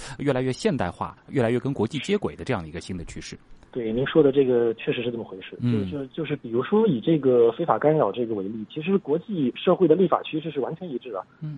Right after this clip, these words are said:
Speaker 2: 这个是从那个两千年一直到两千一六年都是这样。因为那个我们知道那个国际民航组织近年来做的几个主要的国际公约都是关于航空安保的，
Speaker 1: 啊。
Speaker 2: 包括像二零一零年在北京的这个北京书，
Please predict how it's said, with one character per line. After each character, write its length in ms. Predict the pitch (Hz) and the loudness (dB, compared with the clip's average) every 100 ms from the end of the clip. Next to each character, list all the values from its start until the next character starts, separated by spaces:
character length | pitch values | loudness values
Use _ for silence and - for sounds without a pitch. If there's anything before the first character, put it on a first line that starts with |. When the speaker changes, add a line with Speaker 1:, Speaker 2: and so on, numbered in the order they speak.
| _ | _
Speaker 2:
这 100 | 196 | -2
个 100 | 165 | 0
是 80 | 175 | 0
从 260 | 165 127 156 | -2 -2 2
那 160 | 175 | 2
个 320 | 143 135 127 123 | 4 6 6 6
两 160 | 107 | 2
千 160 | 104 180 | 0 -2
年 160 | 160 | 0
一 60 | 160 | -2
直 100 | 143 | -2
到 160 | 147 143 | 0 0
两 180 | 107 | 0
千 300 | 101 143 147 143 | -2 -4 -2 -2
一 40 | 156 | 0
六 120 | 165 | 0
年 160 | 120 104 | 0 -2
都 80 | 156 | -6
是 100 | 147 | -2
这 60 | |
样。 120 | 127 92 _ _ _ | -4 -4 _ _ _
因 100 | - | -4
为 60 | 185 | 4
那 180 | 202 175 | 4 6
个 360 | 151 151 143 | 8 8 6
我 100 | 139 | 2
们 100 | 123 | 0
知 120 | 123 170 | -2 0
道 160 | 165 | 0
那 120 | 160 | 0
个 120 | 151 135 | -2 0
国 160 | 139 | 0
际 80 | 160 | 0
民 120 | 156 | -2
航 160 | 156 165 | -2 -2
组 140 | 131 | -4
织 240 | 95 120 131 | -6 -10 -8
近 160 | 226 | -2
年 160 | 156 151 | 0 2
来 160 | 127 135 | 0 0
做 160 | 170 | 0
的 80 | 143 | 0
几 60 | 135 _ | 0 _
个 80 | 139 | -14
主 120 | - _ | -14 _
要 140 | 175 | 0
的 80 | 196 | 0
国 120 | - - | 0 -14
际 80 | |
公 240 | _ _ - | _ _ -20
约 100 | - _ _ | -20 _ _
都 180 | 196 214 | -4 -2
是 100 | 156 | 0
关 220 | 135 135 | 0 0
于 80 | 127 | -2
航 160 | 117 | -8
空 100 | 107 | -10
安 100 | 120 | -8
保 180 | 117 76 | -8 -8
的， 60 | - - | -14 -14
Speaker 1:
啊。 220 | 101 - | -12 -4
Speaker 2:
包 80 | 139 | -2
括 80 | 143 | -2
像 140 | 139 | 0
二 100 | 143 | 0
零 160 | 143 131 | 0 -2
一 80 | 143 | -2
零 180 | 139 | -2
年 240 | 131 117 123 | -2 -4 0
在 100 | 139 | 0
北 180 | 123 104 | 0 -6
京 180 | 107 131 | -8 -4
的 100 | 131 | -2
这 140 | 117 | 0
个 100 | 117 | -2
北 140 | 113 110 | -2 -4
京 120 | 123 127 - - - - _ _ _ | -6 -12 -14 -20 -20 -20 _ _ _
书， 180 | _ - | _ -18